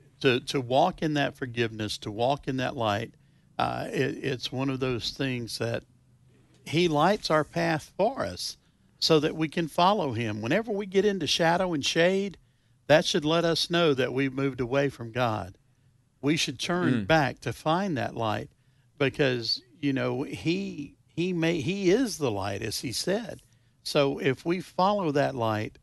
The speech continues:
Speaker 1: then we know it to be true because it blots out the terror. And, you know, a lot of times we, I know some folks that have had trouble sleeping at night because they have night terrors,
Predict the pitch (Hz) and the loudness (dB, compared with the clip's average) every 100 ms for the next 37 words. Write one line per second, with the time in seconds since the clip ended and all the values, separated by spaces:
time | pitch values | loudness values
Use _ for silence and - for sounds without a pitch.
0 | _ 123 117 120 113 113 113 139 156 117 | _ -4 -2 -4 -4 -2 0 0 0 0
1 | 110 117 110 110 104 - - 160 113 - | -4 -6 -8 -8 -8 -8 -6 -6 -6 -8
2 | _ _ _ _ - 135 143 117 117 - | _ _ _ _ -4 2 2 2 -2 0
3 | 120 120 113 127 113 - 101 - 160 160 | 2 4 2 0 0 -2 -12 -6 -2 0
4 | 123 107 - 120 120 117 - _ _ - | 0 -4 -4 -4 -4 -6 -12 _ _ -2
5 | 139 131 120 143 196 - 165 143 131 - | 0 2 4 4 2 0 2 2 0 -6
6 | - - 135 139 226 - - 147 170 160 | -12 -8 -4 -4 -6 -12 -8 -4 -2 -2
7 | 143 - 123 135 127 - 131 117 127 117 | -2 -4 -6 -4 -4 -4 -6 -4 -4 -4
8 | 113 _ _ - 143 131 117 - 160 170 | -6 _ _ 0 0 0 -4 -2 -2 -2
9 | 143 123 135 113 117 139 - _ _ - | -4 -6 -4 -4 -4 -6 -16 _ _ -12
10 | - 147 139 127 151 139 127 143 180 - | 0 2 2 2 2 0 0 0 0 -6
11 | - 117 98 92 - | -4 -4 -4 -8 -12